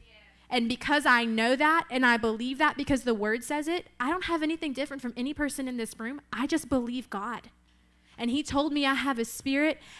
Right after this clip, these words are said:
and I have a sword in my hand. So when I feel that, I'm gonna hunt it down and I'm gonna stab it. And then Holy Spirit does the rest. That's all I gotta do.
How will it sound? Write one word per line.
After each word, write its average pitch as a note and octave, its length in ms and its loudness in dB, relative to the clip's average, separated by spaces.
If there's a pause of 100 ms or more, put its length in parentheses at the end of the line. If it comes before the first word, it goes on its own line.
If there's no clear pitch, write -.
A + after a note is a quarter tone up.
and A#3+ 140 2
I B3+ 60 2
have C4+ 120 2
a A3 80 0
sword C#4 380 4
in C4 80 4
my B3+ 160 6
hand. C4+ 460 2 (460)
So - 140 4
when B3 160 6
I C#4 120 4
feel D4 300 0
that, A3+ 140 0
I'm C4 140 0
gonna G#3+ 180 0
hunt A#3 240 -2
it B3 140 -2
down A#3 400 0 (260)
and B3 100 -4
I'm B3+ 140 0
gonna G#3+ 160 -2
stab G#3+ 560 0
it. - 140 -8 (1900)
And C4 180 2
then A#3 120 4
Holy B3+ 300 0
Spirit B3 380 -4
does A#3 200 -4
the B3+ 120 -4
rest. - 520 -10 (480)
That's - 100 -4
all B3+ 120 4
I B3+ 140 4
gotta A#3 240 0
do. G#3 260 0